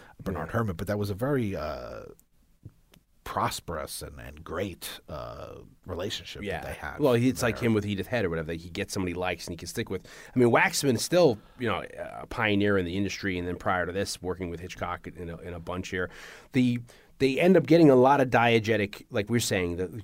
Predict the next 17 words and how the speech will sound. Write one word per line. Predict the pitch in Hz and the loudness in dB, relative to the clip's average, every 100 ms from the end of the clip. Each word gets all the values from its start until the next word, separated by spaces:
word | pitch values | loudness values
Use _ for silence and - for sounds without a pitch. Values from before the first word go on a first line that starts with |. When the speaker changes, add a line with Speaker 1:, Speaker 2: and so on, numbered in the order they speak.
| - | -12
Speaker 2:
the | 110 107 | -4 -4
songs | - - 147 151 131 | -2 6 8 10 8
you | 113 | 8
end | 123 | 6
up | 110 | 6
hearing, | - 123 113 101 | 4 6 6 6
like | 98 90 | 4 0
"To | 101 | -2
See | - 113 | -2 0
You | 110 | 2
Is | 107 | 0
to | - | 0
Love | 98 104 98 | 0 2 0
You," | |
the | 98 | 0
Nat, | 92 95 95 - - | 0 0 -4 -8 -8
uh, | 110 92 92 92 87 | -2 -2 -2 -2 -4